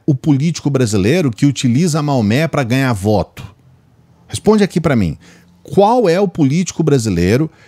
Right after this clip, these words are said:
que utiliza o nome de Maomé, que, que diz que Deus acima de tudo, ele tá se referindo ao Deus de Maomé, ao Deus, é, dos, dos islâmicos?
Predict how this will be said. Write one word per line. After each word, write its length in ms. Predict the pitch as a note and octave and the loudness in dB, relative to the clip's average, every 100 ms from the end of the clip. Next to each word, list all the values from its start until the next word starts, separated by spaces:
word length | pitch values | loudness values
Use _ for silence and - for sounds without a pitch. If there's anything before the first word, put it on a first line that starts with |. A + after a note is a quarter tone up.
| _ | _
que 100 | - | 0
utiliza 500 | D#3 - C3+ F3 A3+ | 0 2 0 2 0
o 60 | G3+ | 0
nome 260 | D3+ F#3+ E3 | 0 0 0
de 80 | |
Maomé, 600 | D#3+ C#3+ G#2+ F2+ G2+ C#3 _ _ _ - _ | 0 0 0 0 0 -2 _ _ _ -20 _
que, 160 | - D#3+ | -2 -2
que 240 | C3 - | -2 -4
diz 220 | B2+ G3 - | -2 -2 -2
que 160 | F#3+ | -4
Deus 360 | A#2+ D#3+ A#3 F3+ | 0 2 2 0
acima 360 | D#3+ - D#3+ | -4 -2 -2
de 120 | A#2+ G#2+ | -2 -2
tudo, 340 | C#3+ G3 D3 | 0 2 0
ele 100 | B2+ | -2
tá 120 | D3+ | -4
se 140 | - D3+ | 0 -2
referindo 360 | D3 C#3 E3 | 0 -2 0
ao 80 | D3 | 0
Deus 260 | B2 C#3+ A2+ | 0 0 0
de 80 | |
Maomé, 500 | B2+ C3 G2+ F#2 D#2+ - _ _ _ - | 0 0 0 -2 -4 -10 _ _ _ -4
ao 140 | G#2 | -2
Deus, 480 | G2 A2+ C3+ G#2+ - - - G2+ | 0 2 2 -2 -8 -20 -12 -4
é, 420 | G2+ G2+ F#2+ F2+ | -2 0 -2 -2
dos, 440 | G#2+ A#2+ G#2 - | 0 0 0 -2
dos 200 | B2+ A#2 | 0 0
islâmicos? 680 | A#2+ G2 G#2 B1+ - - | 0 0 -2 -2 -12 -20